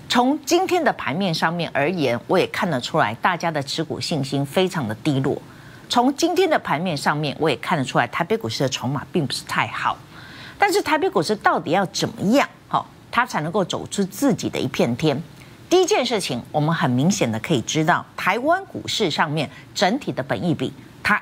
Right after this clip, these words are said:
一定是小于美国股市嘛。好，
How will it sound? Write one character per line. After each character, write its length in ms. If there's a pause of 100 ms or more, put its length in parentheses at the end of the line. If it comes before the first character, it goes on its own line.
一 160
定 240
是 180
小 340
于 120
美 200
国 160
股 220
市 200
嘛。 120 (680)
好， 180